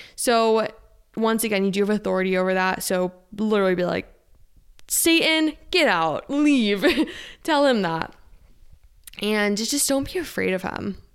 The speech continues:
Seriously. I mean, you literally have the ultimate, ultimate authority <laughs> on your side, ultimate power on your side. But yeah, so those are just some things that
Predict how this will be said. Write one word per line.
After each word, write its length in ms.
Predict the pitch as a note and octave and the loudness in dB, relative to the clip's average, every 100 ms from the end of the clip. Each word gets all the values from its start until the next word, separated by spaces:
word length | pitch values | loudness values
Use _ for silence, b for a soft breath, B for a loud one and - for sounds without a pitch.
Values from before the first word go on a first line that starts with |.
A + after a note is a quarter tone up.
| - | -8
Seriously. 500 | - F#3 F3+ - - | -2 -2 -2 -4 -2
I 40 | |
mean, 200 | G3+ G3+ | 0 0
you 140 | G3+ G3+ | 0 0
literally 440 | F#3+ F#3+ F#3+ F3+ | 0 0 0 0
have 380 | F#3+ - G3+ - B B B B B | -2 -4 -8 -14 B B B B B
the 140 | A3 - | -6 0
ultimate, 760 | A3+ A3+ A3 A#3 G#3 F#3+ - _ | 2 2 2 0 2 0 -4 _
ultimate 480 | D4+ E4+ F4 E4+ C4+ | 2 2 2 0 0
authority 420 | B3+ A3+ G3+ G3 G3 | 0 -2 -2 0 0
<laughs> 80 | |
on 120 | C#4+ C4+ | 2 2
your 180 | A3 | 2
side, 540 | A3 - - F#2+ - A3 B B B - | 0 -2 -2 -2 -4 -8 B B B 2
ultimate 420 | C4+ C4 B3 A#3 | 2 4 0 0
power 260 | A3+ G3 | 0 0
on 160 | G3 F#3+ | 0 -2
your 140 | - | -4
side. 460 | G3 - - - - B B B B B B B | -6 -4 -4 -6 -10 B B B B B B B
But 160 | F#4+ | 0
yeah, 500 | E4+ C#4 G#4 E4 - | 2 2 0 -2 -2
so 240 | A#3+ - B3 | -2 0 2
those 160 | A3 | 4
are 100 | A#3 | 2
just 180 | C4 E4 | 2 0
some 200 | - F4+ | 0 0
things 480 | - A3 G#3+ A3 G#3 | 0 0 2 0 0
that 360 | F#3+ F#3 F#3 | 0 0 -2